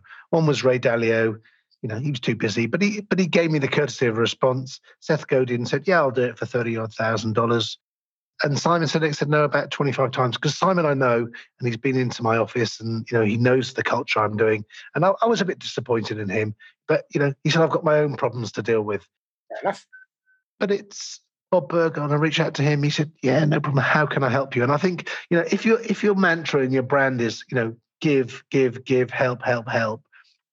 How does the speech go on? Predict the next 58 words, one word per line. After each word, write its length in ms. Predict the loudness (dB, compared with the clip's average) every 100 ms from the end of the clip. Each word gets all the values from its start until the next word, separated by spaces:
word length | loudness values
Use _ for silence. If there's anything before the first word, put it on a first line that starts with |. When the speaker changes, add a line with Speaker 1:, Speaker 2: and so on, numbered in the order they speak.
| -2
Speaker 1:
And 100 | 0
then 120 | 2
when 120 | 2
you 160 | 2 4
ask 220 | 2 0
for 80 | -4
it, 160 | -6 -12
someone 320 | -6 -2 -2
goes, 180 | -2 -2
"Well, 120 | 0
I'm 140 | 0 0
a 40 |
bit 180 | -2 -4
too 140 | -2
busy 260 | 0 0 0
to 80 | 0
help 280 | 0 0 -6
you, 160 | -8 -10 -16 -18 -20 -6
um, 240 | -2 0 0
and 140 | 0
I've 80 | 0
got 160 | -2
my 140 | 2 2
own 100 | 2
problems 340 | -4 -6 -8
to 60 | -6
deal 160 | -4
with." 160 | -2 -4 -8 -20 -6
You 80 | -2
know, 120 | -2 -2
people 280 | -2 0 0
have 220 | 0 -2
been 200 | 0 2
reaching 320 | 0 0 2
out 260 | 2 0 -4
and 100 | 0
asking 360 | 2 2 0 0
me 120 | 0
for 200 | 0 -2
advice 440 | 0 0 0 0 0
and 80 |
help 220 | 0 0 0
during 180 | 0
this, 220 | 2 0 2
and 100 | 2
I've 240 | 0 -2
just 220 | -4 -2
said, 160 | 0 -2 _
"No 100 | 0
problem. 380 | 0 0 -2 -4 _ _ -20 _ _ _
Whatever 340 | 0 0 2 2
I 80 | 2
can 160 | 0
do, 160 | -2 0
well, 160 | 0 -4
just 200 | -8 -8
phone 260 | 0 0 2
me." 220 | 0 -2